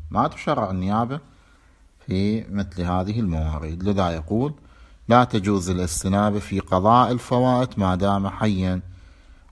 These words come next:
وإن كان عاجزاً عن إتيانها أصلًا". طيب، هذا شو يسوي؟ وما يقدر يقضي. صيام هم ما يقدر يصوم. هسه بالصيام خو واضحة، قضاء يقدر، يمكن هو قاعد،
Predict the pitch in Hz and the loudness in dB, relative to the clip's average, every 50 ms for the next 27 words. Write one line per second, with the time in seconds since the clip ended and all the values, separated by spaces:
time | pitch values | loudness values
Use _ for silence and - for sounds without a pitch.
0 | - 120 120 131 151 135 156 160 151 143 - - 151 135 131 123 117 113 104 98 | -4 2 4 6 6 6 4 2 0 0 0 2 4 4 6 6 4 4 2 4
1 | 113 123 127 127 123 110 120 113 107 123 120 120 113 101 95 95 95 92 92 - | 4 6 6 6 4 2 0 -2 0 2 2 2 2 0 0 0 0 0 -2 -6
2 | - 101 98 98 101 107 104 104 104 98 101 104 104 104 92 78 92 - - - | -2 -2 0 0 0 0 0 -2 -4 -4 -4 -4 -2 -2 -4 -4 -6 -8 -8 -8
3 | - 98 92 92 90 90 92 - 113 123 135 156 156 160 160 160 185 185 - - | -4 -4 -2 -2 -4 -6 -6 -4 -4 -2 2 2 2 2 0 -2 -2 -4 -2 0
4 | 151 107 87 82 80 - - - - - - - - - 107 127 175 185 170 147 | 0 0 0 -4 -8 -12 -14 -18 -20 -20 -20 -20 -12 -4 0 2 2 2 2 2
5 | 139 127 104 95 87 76 85 65 69 - - - - - - - _ - - - | 2 0 0 0 -4 -6 -10 -14 -16 -16 -18 -20 -20 -20 -20 -20 _ -20 -20 -20
6 | _ - - - - 117 120 135 151 156 147 147 143 147 156 156 147 131 120 123 | _ -14 -10 -2 0 2 2 4 2 2 0 -2 0 0 0 0 0 0 0 -2
7 | 107 98 - - 95 85 87 87 - - 98 95 92 101 101 - - 123 123 131 | -2 -2 -4 -8 -10 -8 -8 -6 -2 0 0 0 0 -2 -6 -4 -2 0 0 0
8 | 135 127 - 123 123 139 143 139 123 - - 95 - - - - - - - - | 0 -2 -2 -2 0 2 2 0 0 -4 -12 -16 -16 -18 -20 -20 -20 -20 -8 -4
9 | 87 92 101 107 110 113 110 107 101 104 95 95 95 90 82 92 90 90 90 87 | 0 2 2 2 2 0 -2 0 -2 -2 -2 -2 -4 -8 -8 -6 -6 -4 -4 -4
10 | 85 85 98 104 104 92 101 98 | -4 -2 0 0 0 0 -2 -8